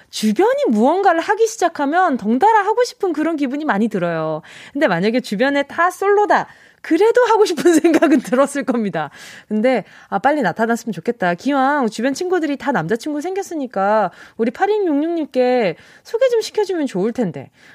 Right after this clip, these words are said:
어, 좀 안정기에 접어들면 우리 팔일육육님이 살짝 운을 띄워보세요. 어, "소개팅 좀 해줄 수 있어?" 이러고. 고나미 님이요. "저는요, 조카들을 잘 봐요.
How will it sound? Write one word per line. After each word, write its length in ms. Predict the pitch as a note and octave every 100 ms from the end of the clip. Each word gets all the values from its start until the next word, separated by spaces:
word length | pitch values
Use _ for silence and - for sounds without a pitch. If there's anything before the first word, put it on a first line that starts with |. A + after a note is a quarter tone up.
| _
어, 140 | E3+
좀 200 | E3 G#3 -
안정기에 480 | E3+ F#3+ C4+ B3+
접어들면 720 | A#3+ G3 G#3 G#3 F#3+ D4+ E4+ D#3
우리 160 | F3
팔일육육님이 880 | - E4+ F#4 D4+ B3+ A3+ G3 B3 B3 - - _
살짝 480 | - - - D4+ C#4
운을 280 | F#3 G3 A3+
띄워보세요. 720 | A3 E4+ A#3 E3 C#3+ C3 C#3 - - - -
어, 160 | D#3+
"소개팅 400 | D#3+ E4+ G#4 - D#4+
좀 140 | C#4
해줄 220 | D#4 D#4+
수 100 | -
있어?" 540 | F#3+ - C#4+ E4+ F4+ G3+
이러고. 560 | D3+ C#3+ C3+ D3 D3+ D3 _ _ _ _ _ _ - - - -
고나미 560 | - B3 C#4+ F4+ F#4+ F#4
님이요. 480 | E4+ C4 G3+ A#3+ A#3 - -
"저는요, 760 | - A#3 B3+ D4 C4+ A3+ B3 C4
조카들을 520 | A#3 - F#4+ F4+ F4
잘 280 | E4+ A3 E3
봐요. 400 | G3+ G3+ E3 D#3